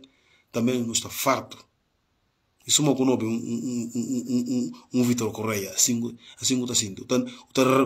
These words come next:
tá nervando que você tá nele. Não me está com a cruz. Não me está guintes ativos, ativas.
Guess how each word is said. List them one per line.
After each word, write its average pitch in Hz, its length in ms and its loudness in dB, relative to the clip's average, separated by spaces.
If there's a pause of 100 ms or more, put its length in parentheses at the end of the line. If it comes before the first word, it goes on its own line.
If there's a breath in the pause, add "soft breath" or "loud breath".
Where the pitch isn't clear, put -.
tá 143 100 4
nervando 117 680 6
que 117 60 0
você 113 160 -2
tá 117 80 2
nele. 104 240 -6 (3000)
Não 160 220 8
me 143 60 6
está 120 140 2
com 113 80 0
a 95 100 -2
cruz. - 360 -10 (160)
Não 165 100 4
me 151 60 6
está - 140 2
guintes 127 300 4
ativos, 120 540 4
ativas. 113 680 0